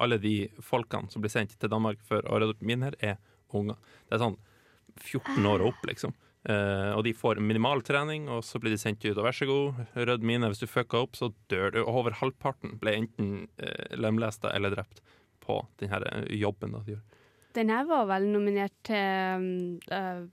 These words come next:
Speaker 2: beste fremmedspråklige film under en av Oscarene,
Speaker 1: Ja,
Speaker 2: tror
Speaker 1: fra
Speaker 2: jeg.
Speaker 1: tjue fjorten den kom ut, eller noe sånt.
Speaker 2: Ja, noe sånt.
Speaker 1: Noe der.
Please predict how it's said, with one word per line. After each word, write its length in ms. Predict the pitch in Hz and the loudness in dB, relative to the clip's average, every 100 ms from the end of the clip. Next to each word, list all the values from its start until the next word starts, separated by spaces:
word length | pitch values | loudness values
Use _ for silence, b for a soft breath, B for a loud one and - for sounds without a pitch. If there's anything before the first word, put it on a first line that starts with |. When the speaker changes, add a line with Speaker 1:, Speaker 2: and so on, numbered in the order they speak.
| - | -6
Speaker 2:
beste 300 | 214 - 196 | -6 -2 -4
fremmedspråklige 680 | 214 208 185 - 190 202 196 | 0 0 0 -4 -4 -4 -2
film 240 | 196 196 | 0 2
under 120 | 202 190 190 | 2 0 0
en 220 | 190 190 | -2 -2
av 120 | 185 - | -4 -6
Oscarene, 600 | - - - 180 196 247 | -10 -12 -8 -6 -2 2
Speaker 1:
Ja, 260 | - 113 | 4 4
Speaker 2:
tror 340 | 294 277 233 - | 2 2 2 4
Speaker 1:
fra 100 | 208 | 4
Speaker 2:
jeg. 140 | 113 | 2
Speaker 1:
tjue 180 | - 135 | 0 -6
fjorten 300 | - - 101 | -8 -2 0
den 100 | 98 | 0
kom 160 | 95 107 | 2 0
ut, 120 | 98 | 0
eller 100 | 98 | -2
noe 80 | 98 | -2
sånt. 160 | 110 110 - | -4 -4 0
Speaker 2:
Ja, 100 | 262 | 2
noe 100 | 269 | 2
sånt. 160 | 220 - 131 | -2 -4 -6
Speaker 1:
Noe 60 | 113 | -4
der. 160 | 107 | -4